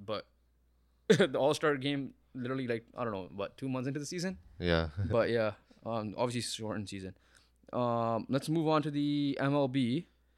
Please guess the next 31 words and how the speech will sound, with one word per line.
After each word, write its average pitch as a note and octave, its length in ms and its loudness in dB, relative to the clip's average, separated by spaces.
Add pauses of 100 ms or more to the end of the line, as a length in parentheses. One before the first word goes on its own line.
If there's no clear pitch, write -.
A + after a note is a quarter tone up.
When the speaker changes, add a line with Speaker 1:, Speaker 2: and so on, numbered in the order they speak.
(320)
Speaker 1:
First E3 280 6
up, C#3+ 240 6 (360)
Elly G#3+ 380 4
De C#3+ 260 4
La F#3 180 6
Cruz. C3 760 -2 (760)
Speaker 2:
Two G#2+ 160 4
and A#2+ 80 10
a A2 40 8
half G2+ 260 6
weeks. - 380 2
Speaker 1:
Two G#3+ 160 8
and B3+ 100 12
a A#3+ 80 10
half G#3+ 240 8
weeks G3+ 280 0
in, D#3+ 400 2 (640)
dude's F3+ 260 2
been G#3 160 4
like G3+ 100 4
a E3 80 6
stud. D3 600 8
You E3 100 0
thought E3 160 8
Julio F3 260 4
Rodriguez D#3+ 400 6
was G#3+ 80 -2
a A#3+ 80 0
star B3 240 2
last B3+ 320 -2
year? C4+ 240 -6